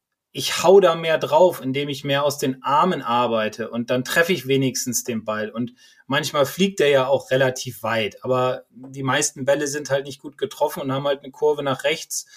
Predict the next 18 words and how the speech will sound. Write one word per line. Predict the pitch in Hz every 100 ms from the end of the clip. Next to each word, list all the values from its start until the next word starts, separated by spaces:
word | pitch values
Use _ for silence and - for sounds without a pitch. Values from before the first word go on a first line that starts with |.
| - - _ -
äh, | 131 135
was | 123 131
ja | 131
so | 120 123
das | 120 -
vorherrschende | - - 143 127 135 135 127
Thema | - 139 147
ist, | 135 127
einfach | 123 127 -
der | - 123
Slice. | - 110 131 135 - _ _ _ _ _
Und | 117 120
je | 123
länger | 127 135
der | 127
Schläger | 123 - 135 135
ist, | 131 -
umso | 127 127 120 123 120